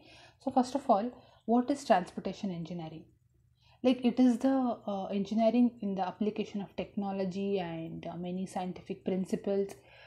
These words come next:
uh, to the, uh, main, you know, planning or functional design, operation, management of facilities, whatever the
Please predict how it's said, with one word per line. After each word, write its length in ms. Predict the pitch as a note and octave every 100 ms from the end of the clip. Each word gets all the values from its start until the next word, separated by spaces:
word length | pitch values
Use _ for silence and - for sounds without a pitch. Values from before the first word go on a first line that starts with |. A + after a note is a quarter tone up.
| - -
uh, 140 | G3+
to 180 | G3+ A3
the, 340 | G3 A3 A#3 A3+
uh, 240 | G3 F#3
main, 260 | F#3 F#3 F#3
you 80 | G3+
know, 80 | G#3+
planning 680 | - G3 F#3 G3 G3 G3+ G3
or 160 | F#3
functional 600 | F#3 G#3 G3 G3 A3 G#3+
design, 540 | F3+ F#3+ F3 F3+ F#3 F#3
operation, 800 | F#3+ F#3 - F#3+ G3 - F3+ F#3 - - - -
management 600 | F#3+ F#3 G3 F#3+ G3+ G3
of 120 | F3+
facilities, 720 | - G3 - G3 F#3+ F#3+ F3 -
whatever 240 | F3+ F#3
the 80 | F#3